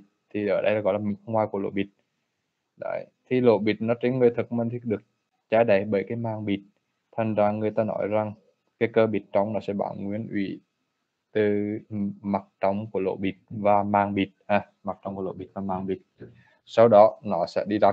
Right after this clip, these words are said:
phía ngoài và chạy song song với hai cơ sinh đôi trên, cơ sinh đôi dưới để bám tận vào cùng một cái gân chung vào cái mở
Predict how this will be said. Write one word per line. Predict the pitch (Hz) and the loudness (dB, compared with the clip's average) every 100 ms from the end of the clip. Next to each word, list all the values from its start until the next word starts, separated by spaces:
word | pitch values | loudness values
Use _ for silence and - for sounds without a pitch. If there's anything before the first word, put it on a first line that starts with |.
| 98 | 2
phía | |
ngoài | 98 101 98 - - | -2 0 0 -2 -6
và | 101 98 | -4 0
chạy | 92 87 | 0 0
song | - 101 | -2 -4
song | 107 104 | -2 -2
với | 92 90 92 | -2 -2 0
hai | 95 95 | -2 0
cơ | 101 | -2
sinh | 95 104 | -2 -4
đôi | 101 101 | -4 -4
trên, | 98 | -6
cơ | 98 95 | -6 -6
sinh | 101 | -6
đôi | 101 | -6
dưới | 92 87 - | -4 -6 -8
để | - | -12
bám | - - 101 _ | -6 -6 -6 _
tận | 90 87 87 87 | -10 -8 -8 -2
vào | 95 95 120 _ _ _ _ - | 2 2 -2 _ _ _ _ -2
cùng | 101 92 | -2 -2
một | 90 | -4
cái | 98 | -4
gân | 98 101 | -2 -2
chung | 98 101 104 - | -4 -4 -8 -2
vào | 95 95 | 0 0
cái | 101 107 120 _ _ _ _ _ _ _ _ _ _ _ | -2 -6 -8 _ _ _ _ _ _ _ _ _ _ _
mở | 101 87 | -12 -12